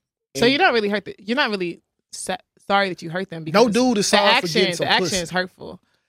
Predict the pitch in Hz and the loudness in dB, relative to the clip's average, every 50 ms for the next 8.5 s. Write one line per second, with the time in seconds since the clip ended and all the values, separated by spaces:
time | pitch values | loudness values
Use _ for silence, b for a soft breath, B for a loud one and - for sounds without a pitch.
0 | _ - - - 208 214 220 202 - 233 226 220 190 190 180 190 170 160 156 170 | _ -8 -2 2 2 4 4 4 4 2 2 2 2 0 -2 -4 -4 -4 -2 -2
1 | 156 147 - - _ _ - 185 196 180 147 135 147 151 - - 202 196 202 196 | -2 -4 -6 -10 _ _ 2 4 4 4 4 0 -4 -6 -6 -2 0 2 4 4
2 | 190 170 156 143 135 151 147 110 - - - _ _ _ _ _ _ _ _ _ | 4 2 2 0 -2 -4 -4 -6 -6 -10 -14 _ _ _ _ _ _ _ _ _
3 | _ _ _ _ _ _ _ - 139 160 175 185 226 - - 254 247 247 240 226 | _ _ _ _ _ _ _ -6 -2 2 4 4 4 4 4 4 4 6 4 4
4 | 226 - 247 240 226 202 - _ _ _ _ _ _ _ _ _ - 170 220 269 | 2 2 -2 -2 -2 -4 -8 _ _ _ _ _ _ _ _ _ 0 4 4 4
5 | 277 240 - - _ _ _ _ _ _ _ _ _ _ - 220 240 233 - 247 | 4 2 -4 -8 _ _ _ _ _ _ _ _ _ _ 4 4 4 4 4 0
6 | - - 202 190 165 233 320 381 381 - 285 254 254 233 - - 214 214 202 165 | 2 4 4 4 6 6 4 4 4 4 4 4 2 2 2 2 4 4 4 0
7 | 165 - - 190 190 185 175 165 156 170 170 165 165 151 165 175 170 156 143 - | 0 0 2 4 4 4 2 2 2 2 2 2 2 0 -2 -2 -2 -2 -2 -4
8 | - - 165 175 180 175 - 175 170 165 - | -4 -2 0 2 2 2 0 -4 -10 -12 -14